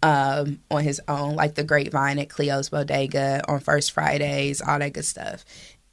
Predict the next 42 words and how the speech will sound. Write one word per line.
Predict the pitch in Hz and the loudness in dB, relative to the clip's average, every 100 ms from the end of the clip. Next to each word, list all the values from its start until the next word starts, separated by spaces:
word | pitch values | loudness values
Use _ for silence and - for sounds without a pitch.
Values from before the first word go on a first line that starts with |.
| _ _ | _ _
And | 170 165 156 - | 0 2 0 0
I | 160 | 0
call | 160 180 | 4 4
him, | 214 202 180 170 165 | 4 0 -2 -2 -4
and | 160 | -2
I'm | 160 | -2
just | 170 165 | -2 -2
like, | 170 165 160 156 | -2 -2 -2 -4
"What | 175 - | -6 -6
you | |
think | 196 190 | -6 -2
of | 180 | 0
the | 170 | 0
new | 165 | -2
Beyonce | 165 175 226 233 165 | 0 0 0 -2 0
album?" | 151 156 151 156 160 180 - - - - | 2 2 2 0 -2 -6 -10 -16 -18 -6
And | 165 165 170 | -4 -2 -4
he's | 180 160 | -4 -4
like, | 160 165 | -4 -4
"Oh | |
my | 165 170 | -4 -2
God, | 170 | -2
I | 165 | 0
love | 170 175 170 | 2 2 2
it. | 165 165 160 165 170 - | 2 2 4 2 -2 -2
You | 180 | -2
know, | 160 156 | 0 -2
so | 156 156 | -2 -2
great." | 156 170 165 170 | -2 0 0 0
So | - | -2
then | 156 165 | -4 -2
we | 226 | -2
start, | 277 233 214 202 - - _ | 0 2 2 2 -2 -14 _
you | - 185 | -6 -2
know, | 175 160 160 160 - 156 | 2 2 2 0 -4 -4
building | 170 160 165 156 156 156 151 | 2 4 4 2 2 2 0
and | 143 151 | 0 0
discussing | 156 - 156 - 147 151 | 0 4 4 2 -2 0
that | 147 | -2
type | - 151 151 | -2 -4 -2
of | 151 | -6
thing. | - 147 147 160 | -4 -4 -4 -8